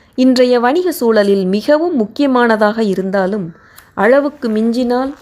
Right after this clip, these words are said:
அதுவே பெரும் தொல்லையாகவும் ஆகிறது. ஒவ்வொரு நிறுவனமும் இந்த உபயோகமான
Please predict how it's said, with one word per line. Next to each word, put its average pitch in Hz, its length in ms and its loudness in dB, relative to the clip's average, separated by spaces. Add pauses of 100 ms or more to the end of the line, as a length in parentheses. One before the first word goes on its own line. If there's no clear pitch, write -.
(240)
அதுவே 277 560 2
பெரும் 311 340 2 (100)
தொல்லையாகவும் 226 840 0
ஆகிறது. 170 540 -4 (580)
ஒவ்வொரு 330 460 4
நிறுவனமும் 254 680 0 (200)
இந்த 208 500 0
உபயோகமான 269 720 2